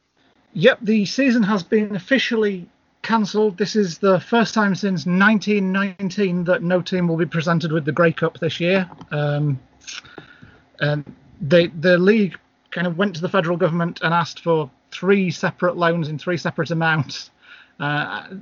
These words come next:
it started off at a hundred and eighty million, went down to forty-four million, went down to thirty million. It's, it's been very confusing, very, I, I won't say badly handled, but I, I think they could have handled it better.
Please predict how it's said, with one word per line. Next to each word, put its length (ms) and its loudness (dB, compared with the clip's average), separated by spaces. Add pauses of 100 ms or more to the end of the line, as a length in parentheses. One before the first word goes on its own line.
it 100 -10
started 300 2
off 100 2
at 60 -4
a 80 -2
hundred 260 0
and 360 -4
eighty 280 -2
million, 360 2
went 140 -2
down 140 2
to 80 -4
forty-four 580 0
million, 300 -2
went 140 -2
down 160 0
to 80 -8
thirty 340 0
million. 320 2
It's, 260 -6
it's 220 0
been 360 4
very 220 4
confusing, 760 -4 (160)
very, 580 0 (1160)
I, 80 -4
I 120 2
won't 240 4
say 100 2
badly 360 2
handled, 440 -2
but 160 -4
I, 200 -2
I 260 -2
think 280 0
they 80 2
could 120 4
have 80 2
handled 260 0
it 140 -6
better. 460 -4